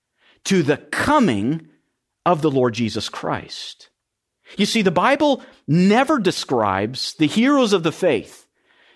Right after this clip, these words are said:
the, the, the most esteemed men and women of faith, never describes these heroes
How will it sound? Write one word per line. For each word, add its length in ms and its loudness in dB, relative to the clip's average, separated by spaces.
the, 160 0
the, 240 0
the 140 0
most 440 0
esteemed 880 2
men 360 2
and 160 2
women 400 2
of 180 -2
faith, 540 -4
never 540 2
describes 720 0
these 260 -2
heroes 680 0